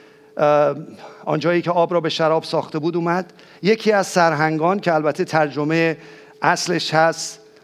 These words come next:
باسلیکاس، البته من ادای یونانی رو در نمیارم، منم تقلب کردم، از کامپیوتر دیدم. باسلیکاس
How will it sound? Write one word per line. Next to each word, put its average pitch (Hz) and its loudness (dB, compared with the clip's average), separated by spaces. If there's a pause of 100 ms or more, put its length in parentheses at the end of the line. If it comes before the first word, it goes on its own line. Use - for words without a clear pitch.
(200)
باسلیکاس، 170 0 (260)
البته 127 -6
من 147 -4 (260)
ادای 139 0
یونانی 143 -2
رو 165 2
در 160 4
نمیارم، 139 -2
منم 147 -2
تقلب 135 0
کردم، 139 -2
از 123 -8
کامپیوتر 131 -6
دیدم. 131 -4 (480)
باسلیکاس 160 -2